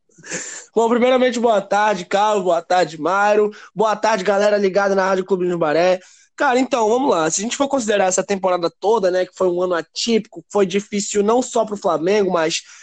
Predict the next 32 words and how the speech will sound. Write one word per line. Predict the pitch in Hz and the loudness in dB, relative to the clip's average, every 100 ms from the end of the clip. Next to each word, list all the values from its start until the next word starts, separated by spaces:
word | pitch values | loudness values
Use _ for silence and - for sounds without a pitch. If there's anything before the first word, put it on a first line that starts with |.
| - - | -20 -2
pra | 240 233 | 0 0
todos | 233 220 220 262 | 0 0 2 0
os | 269 | 0
times, | - 254 277 285 - _ _ - | 0 2 2 0 -6 _ _ -4
o | 240 | -2
Flamengo | 262 285 269 277 | 0 2 0 0
passou | 330 269 277 269 | -2 0 0 -2
por | 294 | -2
uma | 285 294 | 0 0
grande | 208 226 285 311 | 2 2 2 2
dificuldade, | 285 294 269 233 202 240 254 | 0 -2 -2 0 0 2 2
né, | 233 | 0
a | 226 | 0
começar | 233 233 233 233 | 0 0 0 0
aí | 233 | 0
pela | 254 254 262 | 0 0 0
falta | 247 - 233 269 | -2 -2 0 0
da | 233 226 | 0 0
sua | 220 208 | 0 -2
torcida. | 196 175 147 165 151 | -2 -2 0 0 0
A | |
gente | 170 196 | -2 -2
sabe | 208 202 226 | -2 -2 -4
que | - 233 | -2 -2
o | |
Flamengo | 226 226 202 202 220 | 0 -2 0 0 0
é | |
um | 226 | -2
time | 208 226 226 | -2 -2 -2
de | 226 | -4
cobrança, | - 262 170 185 196 180 | -4 -4 0 0 2 2
né, | 160 | 0